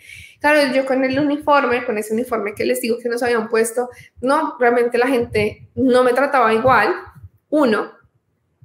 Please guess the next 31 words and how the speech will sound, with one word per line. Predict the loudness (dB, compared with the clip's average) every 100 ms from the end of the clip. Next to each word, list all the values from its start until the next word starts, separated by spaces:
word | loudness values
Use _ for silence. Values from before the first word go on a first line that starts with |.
| -20 -6
Y | 0 2
dos, | 2 0 -6 -16 -20 _ _ -8 -2
cu-, | 2
después | 2 0 2 2
de | 2
que | 2 0
esta | 0 -4 -4
persona | -4 -2 -2
me, | 0 0 0 -4 -4
me | 0
vio | 0 2 2 2
de |
esa | 0 0
manera | -2 0 -2 -2
en | -2
esa | -2 -2
reunión, | 0 0 0 -2 -4 -6 -14 _ _ _ _ _ _ _ _
pues | 2 4
yo | 4 2
cada | 2 2
vez | 2
sentía | 0 -2 0 0 0
que | -2
menos | 0 0 2 0 -2 -2
tenía | 0 0 0
poder, | 4 6 8 6 2 -6 -12 _ _ _
digamos, | -4 -2 -2 -6 -12 -14 -8
ni | -2 0 2
liderazgo, | 4 4 2 0 -2 -4 -2
ni | 0 -2
poder, | -2 0 4 4 4 0